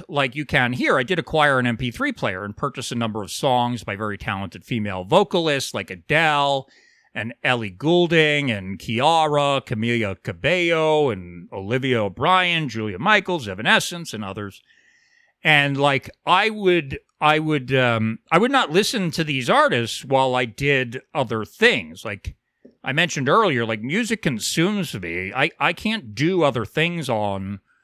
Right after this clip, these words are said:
with, like, music in the background. Save perhaps, like, drive. I can drive with music in the background, but that's about it.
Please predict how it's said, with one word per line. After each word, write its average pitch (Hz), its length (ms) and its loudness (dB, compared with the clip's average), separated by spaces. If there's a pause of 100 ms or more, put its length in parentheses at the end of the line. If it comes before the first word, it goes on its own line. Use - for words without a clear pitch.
(220)
with, 120 140 -6
like, 117 160 0
music 123 420 -2
in 110 80 0
the 104 60 -4
background. 104 540 0 (1120)
Save 175 300 2
perhaps, 123 380 0
like, 113 160 0
drive. 120 300 0
I 131 40 0
can 156 120 -2
drive 117 420 2
with 87 160 -12
music 95 240 -12
in 104 40 -10
the 98 60 -10
background, 90 380 -8
but 104 80 -14
that's 135 180 -2
about 95 240 -6
it. 76 140 -16